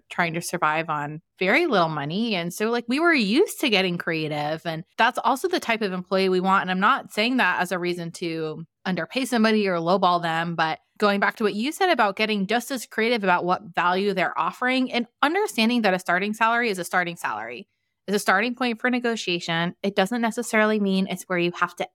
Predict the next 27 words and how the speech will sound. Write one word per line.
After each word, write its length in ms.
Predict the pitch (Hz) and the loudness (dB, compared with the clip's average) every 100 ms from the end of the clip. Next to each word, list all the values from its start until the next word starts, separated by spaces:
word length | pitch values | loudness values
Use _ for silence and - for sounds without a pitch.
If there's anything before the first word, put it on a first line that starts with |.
| - | -6
end 360 | 170 208 349 - _ _ _ | -2 0 -2 -4 _ _ _
in 100 | 202 | 0
terms 320 | 190 208 196 190 | 2 2 4 6
of 260 | 180 175 175 | 6 4 0
that 300 | 180 165 175 | 0 0 -2
base 280 | 185 185 - | -4 -4 -4
salary. 580 | 160 156 180 202 226 220 | -4 0 0 0 -2 -2
And 160 | 233 | 0
it, 160 | 254 226 - | 0 -2 -4
we 260 | 202 254 | 0 2
have 240 | 269 311 269 _ | 2 0 0 _
private 480 | - 226 240 247 - _ _ _ _ _ | -2 -2 0 -4 -6 _ _ _ _ _
businesses. 600 | 226 226 208 170 147 147 | 2 2 0 0 -2 -2
We 80 | 190 | -2
have 160 | 202 202 - | 0 0 2
other 240 | 208 220 | 2 4
ways 240 | 208 202 196 | 2 0 0
we 80 | 185 | -2
can 160 | 190 | -2
compensate 640 | - 175 185 180 175 165 - - | 0 0 -2 -4 -4 -4 -6 -6
our 80 | 180 | -6
team 240 | - 185 | -4 -4
members, 440 | 165 143 - 143 - | -4 -4 -6 -10 -2
whether 280 | 170 160 165 | 0 0 0
that's 340 | 156 151 - | 0 0 -4
through 360 | 190 170 156 175 _ _ _ - | -2 -2 -2 -8 _ _ _ 0
bonuses, 760 | 247 254 240 233 220 220 214 | 2 2 0 0 0 2 0